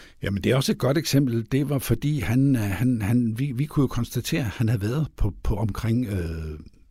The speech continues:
Banegårdspladsen, Kildeparken, toiletterne, jernbanestationen i Aalborg, i Aalborg, omkring gerningstidspunkt, og det løj han alt om. Og det var, fordi han havde, det var en seksuel relation,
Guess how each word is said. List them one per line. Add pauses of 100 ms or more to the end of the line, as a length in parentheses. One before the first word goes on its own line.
(120)
Banegårdspladsen,
Kildeparken,
toiletterne, (500)
jernbanestationen
i
Aalborg,
i
Aalborg,
omkring
gerningstidspunkt,
og
det
løj
han
alt
om. (540)
Og (120)
det
var,
fordi
han
havde, (140)
det
var (260)
en
seksuel
relation,